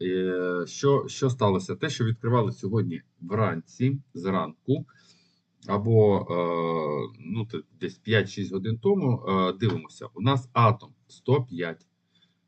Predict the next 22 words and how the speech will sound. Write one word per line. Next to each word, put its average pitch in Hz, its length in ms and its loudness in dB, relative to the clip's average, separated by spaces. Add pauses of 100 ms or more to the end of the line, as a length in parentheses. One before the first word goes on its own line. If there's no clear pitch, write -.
Е, 90 440 0
я 120 200 4
са-, 123 400 4
ставив, 110 600 2
е, 90 840 -4
стопи, 190 560 2
але, 139 440 4
е, - 140 -6
в 95 320 0
принципі, 104 760 0
я 117 440 2
вихідні 101 640 -2
хочу 117 400 -4
не 95 340 -2
торгувати. 82 520 -10 (720)
Ось, 90 260 -4
тому 123 280 0
стопи 123 560 2
як 120 340 4
би 101 100 -4
стоять, 175 520 -2
але 127 400 0